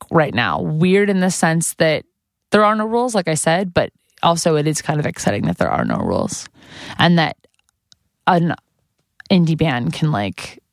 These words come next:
borrow, like, sounds and beats from, like, a Kendrick Lamar song and then also, like, sing, like, a, an Ariana Grande melody over it. And, like, they can still put it out and it's okay.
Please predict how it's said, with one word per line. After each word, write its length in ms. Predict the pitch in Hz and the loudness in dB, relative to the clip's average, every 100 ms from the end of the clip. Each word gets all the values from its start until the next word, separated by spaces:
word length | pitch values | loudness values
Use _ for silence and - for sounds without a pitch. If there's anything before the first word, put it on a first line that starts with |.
| - | -12
borrow, 800 | - - 160 151 135 131 127 - | -4 0 2 2 2 0 0 -4
like, 340 | 247 156 151 - | -2 0 0 -6
sounds 800 | - 147 147 143 143 147 147 | -2 0 0 0 0 -2 -2
and 640 | - 156 147 151 170 185 170 | -2 -2 0 0 -2 -4 -2
beats 400 | 165 - - - | -2 -2 -6 -2
from, 220 | 147 147 | -2 0
like, 440 | 107 76 - - - - - - | -2 -6 -10 -20 -20 -20 -12 -8
a 60 | |
Kendrick 380 | 156 160 147 151 | -2 -2 -2 -2
Lamar 640 | 151 147 147 123 98 170 175 _ - | 0 0 0 0 -2 -4 -10 _ -6
song 640 | - 147 98 98 180 214 _ - | -2 0 0 0 -2 -4 _ -2
and 160 | 156 | 0
then 140 | 151 - | 0 0
also, 400 | 147 151 151 143 | -2 -2 -2 -2
like, 420 | 117 76 - - - | -2 -4 -12 -16 -8
sing, 640 | - 170 156 151 147 127 | -4 -2 -2 -2 -2 -2
like, 220 | 156 151 | -2 -2
a, 340 | 143 104 87 - | -2 -2 -4 -4
an 120 | 165 | -4
Ariana 460 | 113 143 135 151 165 | -2 -2 -2 -4 -4
Grande 320 | - - - | -4 -4 -4
melody 400 | 80 87 - - | -4 -4 -4 -4
over 240 | - - | -4 -4
it. 180 | 62 50 - - - _ - | -4 -6 -10 -20 -20 _ 0
And, 180 | 151 | 0
like, 180 | 151 151 - - _ | 0 -4 -8 -20 _
they 100 | 185 | -2
can 140 | 165 175 | 0 0
still 220 | - 156 | 0 -2
put 180 | - - | -2 -4
it 80 | - | -2
out 180 | - | -2
and 80 | - | -2
it's 160 | 180 - | -4 -4
okay. 460 | - - - 175 | -4 -4 -2 -4